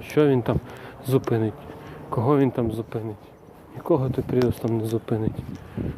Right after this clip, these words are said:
Якби це хоч були якісь нормальні автомобілі для нашої поліції. Ці Prius, вони тільки для патрулювання.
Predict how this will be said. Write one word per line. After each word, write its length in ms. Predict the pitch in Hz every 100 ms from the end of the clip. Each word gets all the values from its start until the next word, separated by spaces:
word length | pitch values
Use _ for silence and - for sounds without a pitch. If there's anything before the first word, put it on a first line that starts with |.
| - - - - - - - - _ _ _ _ -
Якби 240 | 127 123 127
це 60 | 120
хоч 240 | - 120
були 320 | 113 135 147
якісь 340 | 131 123 117 127
нормальні 380 | 120 127 120
автомобілі 680 | 113 117 120 120 113 131 123 - - - - - - - - - - - - 170
для 280 | 120 120
нашої 320 | 123 117 - 123
поліції. 500 | - 120 113 - -
Ці 80 | 131
Prius, 400 | 135 143 131 -
вони 220 | 127 127
тільки 300 | - 123 131
для 160 | 117
патрулювання. 880 | 131 135 - 131 127 127 123 110 104